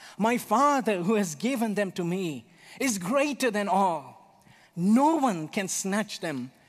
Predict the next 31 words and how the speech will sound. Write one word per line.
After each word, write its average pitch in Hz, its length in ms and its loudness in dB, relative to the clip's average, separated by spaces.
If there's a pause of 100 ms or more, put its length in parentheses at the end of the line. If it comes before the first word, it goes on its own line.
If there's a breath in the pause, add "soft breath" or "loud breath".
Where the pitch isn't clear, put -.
(260 soft breath)
out 165 140 -2
of 165 80 -6
my 156 140 -4
Father's 139 420 -6
hand." 123 380 -12 (2250 soft breath)
By 233 140 2
its - 160 -2
very 254 280 0
physical 247 480 -2
structure, 143 840 -6
the 160 80 -8
sheep 247 440 -4
are 185 80 -2
quite 196 340 -4
defenseless. - 1160 -6
They 190 80 0
have 226 100 0
nothing 233 520 -4
in 226 60 -2
their 208 120 0
body 190 380 -6
to 160 80 -16
fight 202 340 -6
with. 160 160 -12 (1500 soft breath)
As 208 140 -2
a 196 80 0
result, 180 640 -2 (300 loud breath)
they 175 80 -2
are 214 120 0 (120)
naturally 226 640 -4
timid 214 600 -4